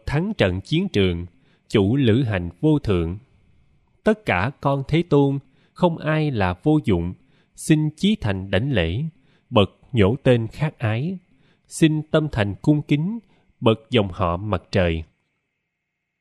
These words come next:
Tám La Mã. Kinh một ngàn và nhiều hơn. Parosahasa Sutta. Hai trăm mười sáu.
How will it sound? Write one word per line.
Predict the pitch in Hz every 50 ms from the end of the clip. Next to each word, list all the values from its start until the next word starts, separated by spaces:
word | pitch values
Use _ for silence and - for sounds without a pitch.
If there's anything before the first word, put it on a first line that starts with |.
| _ _ _ _ _ _ _ _ _ _ _ _ _ _ _ _ _ _ _ _ _ _ _ _ _
Tám | - 135 156 175
La | 165 139
Mã. | 117 104 90 85 82 95 139 165 165 - _ _ _ _ _ _ _ _ _ _ _ _ _ _ _ _ _ _ _ _
Kinh | - 185 175 170 151
một | 120 101 95 - 120
ngàn | 107 104 101 98 95 95 95 - _ _ _
và | - 104
nhiều | 98 92 98 98 95 92
hơn. | 87 98 127 131 135 131 123 123 _ _ _ _ _ _ _ _ _ _ _ _ _ _ _ _ _ _ _ _ -
Parosahasa | 143 147 143 156 156 156 151 147 - - 147 135 120 139 147 - - - 135 123 120 117
Sutta. | 117 - - 165 156 - - 131 120 117 113 110 101 - _ _ _ _ _ _ _ _ _ _ _ _ _ _ _ _ _ _ _ _ _ _ _ _ _ _ _ _ _ _ _ _ _ _
Hai | _ - 151 151
trăm | 147 - 147 139
mười | 123 107 95
sáu. | - - 131 117 123 143 170 202 202